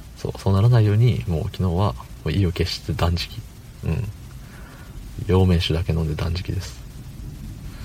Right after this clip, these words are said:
そう。で、ね、まあ、案の定朝お腹空いて、昨日食べるはずだった米で、あの、おにぎりを作って通勤中に食べてっていう。うん。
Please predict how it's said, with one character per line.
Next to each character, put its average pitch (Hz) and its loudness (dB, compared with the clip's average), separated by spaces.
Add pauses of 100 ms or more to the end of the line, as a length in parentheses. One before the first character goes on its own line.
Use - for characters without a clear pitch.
(760)
そ - -2 (320)
う。 - -4
で、 90 4
ね、 85 4 (440)
ま 85 0
あ、 - 0
案 90 4
の 95 6
定 82 2
朝 82 0
お - 0
腹 80 -4
空 - -4
い - -2
て、 - -8 (1080)
昨 98 2
日 92 6
食 87 2
べ 95 6
る 90 2
は - -2
ず 82 2
だ 90 0
っ 87 0 (120)
た - 2 (760)
米 170 4
で、 - 0 (520)
あ 71 -2
の、 65 -4
お 87 2
に 90 4
ぎ 80 2
り 71 0
を - -2
作 - -4
っ 71 0
て - -8
通 80 -2
勤 - -2 (180)
中 78 -2
に - -2
食 - -4
べ - -4
て - -6
っ - -10
て - -10
い - -8
う。 - -8 (1000)
う 87 0
ん。 - 0